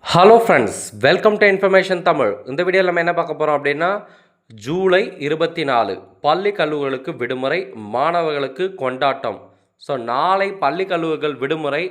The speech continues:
ஆடி அமாவாசையை ஒட்டி அப்படின்ற தகவல் வெளியாகியுள்ளது. So, அதுதான் இந்த வீடியோல நம்ம பார்க்க போறோம். So, இந்த வீடியோவை பார்க்குறவங்க உடனே இந்த வீடியோவை லைக் பண்ணுங்க, ஹைப் பண்ணுங்க.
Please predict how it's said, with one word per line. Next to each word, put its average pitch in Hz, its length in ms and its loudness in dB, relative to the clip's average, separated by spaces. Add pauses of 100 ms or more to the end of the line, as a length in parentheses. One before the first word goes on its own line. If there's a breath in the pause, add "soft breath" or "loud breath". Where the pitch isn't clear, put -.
(240)
ஆடி 165 280 0
அமாவாசையை 143 580 -2
ஒட்டி 127 300 -8 (160)
அப்படின்ற 131 460 -4
தகவல் 135 400 -4
வெளியாகியுள்ளது. 123 720 -6 (400 loud breath)
So, - 180 -8
அதுதான் 175 380 -2
இந்த 151 100 -4
வீடியோல 147 320 -4
நம்ம 135 160 -4
பார்க்க 131 320 -6
போறோம். 156 320 -4
So, - 220 -8
இந்த 143 200 -8
வீடியோவை 165 360 -4
பார்க்குறவங்க 139 480 -4 (180)
உடனே 170 440 -2
இந்த 139 200 -8
வீடியோவை 139 380 -4 (340)
லைக் 160 240 -6
பண்ணுங்க, 147 280 -6 (460 loud breath)
ஹைப் 170 260 -4
பண்ணுங்க. 147 260 -6